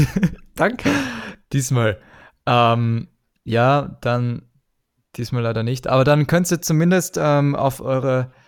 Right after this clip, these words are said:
Speaker 1: äh, auf ein Äquivalent umsteigen, und zwar auf Mannerschnitten. Beginnt auch mit M, sind, ist auch Schnitten im Wort drin und die hat man leicht, vielleicht noch zu Hause im Keller, äh, ein paar Schachteln oder Kartons gebunkert.
Speaker 2: <laughs> Ein paar Schachteln
Speaker 1: Ähm, empfe-
Speaker 2: Mannerschnitten.
Speaker 1: <laughs>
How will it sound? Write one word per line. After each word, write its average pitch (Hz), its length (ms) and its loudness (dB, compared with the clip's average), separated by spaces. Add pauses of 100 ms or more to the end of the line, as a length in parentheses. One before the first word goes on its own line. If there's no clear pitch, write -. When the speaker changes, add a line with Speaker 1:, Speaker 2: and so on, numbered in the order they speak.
(480)
Speaker 1:
äh, - 100 -10
auf 117 460 -2
ein 127 140 -4
Äquivalent 127 480 -2
umsteigen, 117 460 -2
und 120 100 -2
zwar 117 420 2
auf 110 280 -2
Mannerschnitten. 113 600 -2
Beginnt 120 280 -2
auch 147 160 0
mit 160 160 0
M, 147 500 -2
sind, 123 160 -8
ist 117 260 -8
auch 135 120 -2
Schnitten 139 300 -4
im 123 140 -2
Wort 123 240 -2
drin 120 260 -2
und 107 260 -6
die 107 120 -2
hat 107 200 -2
man 107 260 -2
leicht, 107 420 -4 (420)
vielleicht 110 320 0
noch 107 120 -2
zu 107 160 -4
Hause 101 280 0
im 98 100 -2
Keller, 101 580 -4
äh, 104 300 -4
ein 101 120 -6
paar 98 360 -4 (500)
Schachteln 104 500 -4
oder 98 160 -4
Kartons 104 440 -8
gebunkert. 110 500 -4 (160)
Speaker 2:
<laughs> - 160 0
Ein 139 240 -4
paar - 200 0
Schachteln 107 600 0
Speaker 1:
Ähm, 110 100 -2
empfe- 117 220 -6
Speaker 2:
Mannerschnitten. - 520 -10
Speaker 1:
<laughs> - 40 -10